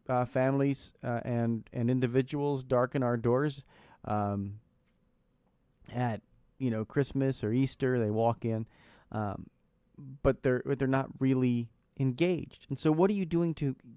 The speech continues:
get them engaged? I, I was having a conversation, um, last week with a group of people, and I, and they were complaining about some stuff in the church.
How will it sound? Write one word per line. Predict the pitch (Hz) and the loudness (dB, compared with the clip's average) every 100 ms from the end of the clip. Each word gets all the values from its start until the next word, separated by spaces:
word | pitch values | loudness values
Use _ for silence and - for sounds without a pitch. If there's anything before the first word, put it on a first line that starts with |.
| - _ 120 | -20 _ 0
get | 127 143 | 2 2
them | 131 120 | 2 0
engaged? | 120 120 104 104 - | 2 0 -2 -4 -2
I, | 127 123 - - | -2 -2 -6 -8
I | - 135 | -2 0
was | 131 | 2
having | 151 147 139 | 2 2 2
a | 123 | 0
conversation, | 131 120 117 127 123 127 120 - _ _ _ - | -2 -2 -2 -2 -2 -4 -6 -10 _ _ _ -2
um, | 110 101 110 - - | -2 0 -4 -10 -6
last | 127 131 127 - | 2 2 2 2
week | 180 - | 0 2
with | 110 | -4
a | 107 | -4
group | 107 | -4
of | 110 | -6
people, | - 113 107 101 - _ _ - | -6 -4 -6 -10 -16 _ _ 0
and | 135 | 2
I, | 135 | 2
and | 139 | 2
they | 131 | 4
were | 131 | 4
complaining | 127 120 131 135 135 | 2 0 2 4 4
about | 123 113 - | 4 2 0
some | 117 | -8
stuff | - 127 120 | -2 -2 0
in | 110 | -2
the | 104 | -4
church. | - 160 127 - | -2 -2 -2 -8